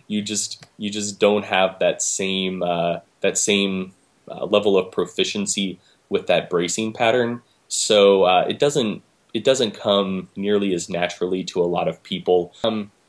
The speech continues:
when you compare, uh, new lifters who are, who are just squatting heavy for the first time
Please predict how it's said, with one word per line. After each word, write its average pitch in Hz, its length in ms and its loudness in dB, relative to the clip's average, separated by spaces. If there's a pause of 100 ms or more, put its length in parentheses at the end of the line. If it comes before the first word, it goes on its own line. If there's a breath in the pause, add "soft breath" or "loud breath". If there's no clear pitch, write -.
(240)
when 160 180 2
you 175 100 0
compare, 175 720 2
uh, 101 240 4
new 123 260 -2
lifters 123 520 2
who 107 180 2
are, 101 160 4
who 107 140 0
are 101 100 2
just 120 480 -2
squatting 113 460 0
heavy 98 240 -2
for 92 160 -6
the 90 100 -2
first 90 340 -4
time 87 340 -4